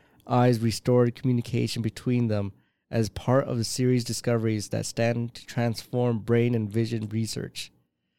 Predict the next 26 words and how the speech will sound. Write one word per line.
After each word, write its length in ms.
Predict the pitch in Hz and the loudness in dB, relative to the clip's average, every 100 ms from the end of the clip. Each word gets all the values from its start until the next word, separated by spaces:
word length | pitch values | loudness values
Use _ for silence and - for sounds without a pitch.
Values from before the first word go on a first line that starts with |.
| _ _ _ _ | _ _ _ _
So 140 | - 139 | 0 4
it's 80 | |
like, 180 | 143 147 | 4 2
it's 140 | 160 135 | 0 0
just 160 | 151 | 0
like 140 | 147 123 | 0 0
these 160 | 113 | -4
active 360 | - 127 - 110 | -2 -2 -2 0
neurons 380 | 120 127 104 101 | 2 2 0 -2
are 100 | 95 | -4
still, 400 | - 113 101 90 _ _ _ _ _ _ _ - | -2 -2 -2 -4 _ _ _ _ _ _ _ 0
they're 220 | 127 123 | 4 6
reviving 520 | 123 120 135 151 156 | 6 4 4 4 4
light 220 | 123 135 | 4 2
sensing. 380 | - 131 123 139 139 | 0 -2 -2 -6 -2
So 180 | 127 | 0
it's 120 | 120 123 | 2 2
a 80 | |
li-, 160 | 110 127 - | 4 2 0
it's 100 | 160 | -6
still 240 | - 180 | 2 4
like 180 | 156 123 | 4 4
a 80 | 113 | 2
sensor, 600 | - 123 110 107 95 87 | 0 -2 -2 -2 -2 -2
light 220 | 110 127 - | 0 0 0
sensing. 500 | 123 - 120 - | -4 -4 -12 -16